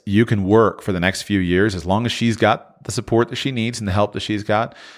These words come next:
you can work for the next few years. And that five-year-old, when the five-year-old turns eight or nine, you'll appreciate having the freedom if, if the business goes off, you'll appreciate the freedom a lot more.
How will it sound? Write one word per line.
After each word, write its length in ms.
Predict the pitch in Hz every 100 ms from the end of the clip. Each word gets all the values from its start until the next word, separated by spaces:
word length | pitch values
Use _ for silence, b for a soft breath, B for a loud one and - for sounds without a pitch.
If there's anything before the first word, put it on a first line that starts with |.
| B
you 160 | 92 110
can 160 | 127
work 300 | 110 151 135
for 80 | -
the 80 | 98
next 180 | 95 -
few 140 | 95
years. 560 | 98 120 87 - - -
And 380 | - 101 95 92
that 160 | 92 -
five-year-old, 640 | 135 170 147 110 104 98
when 80 | 95
the 60 |
five-year-old 520 | - 110 113 110 107
turns 320 | - 110 101 -
eight 180 | 107 110
or 80 | 98
nine, 400 | 101 123 160 175 B B B B
you'll 360 | - 113 113 104
appreciate 560 | 98 156 165 123 107 101
having 260 | 98 95
the 60 | 90
freedom 480 | - 208 127 98 104
if, 260 | 123 - -
if 180 | 113 -
the 60 |
business 340 | 92 117 101 98
goes 260 | 104 95
off, 280 | 147 151 -
you'll 80 | 107
appreciate 400 | - 120 107 98
the 60 |
freedom 300 | - 120 107
a 80 | 95
lot 240 | 90 87 -
more. 320 | 95 95